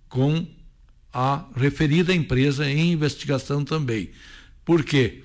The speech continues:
Ah, o processo licitatório, ele aconteceu, eh,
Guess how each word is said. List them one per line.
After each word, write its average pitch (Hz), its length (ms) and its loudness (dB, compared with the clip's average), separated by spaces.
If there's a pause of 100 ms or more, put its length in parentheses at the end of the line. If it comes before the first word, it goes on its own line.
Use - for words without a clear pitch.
(360)
Ah, 131 480 0
o 143 100 -2
processo 151 580 -2
licitatório, 147 840 0
ele 147 100 0
aconteceu, 139 720 -2 (680)
eh, 131 760 0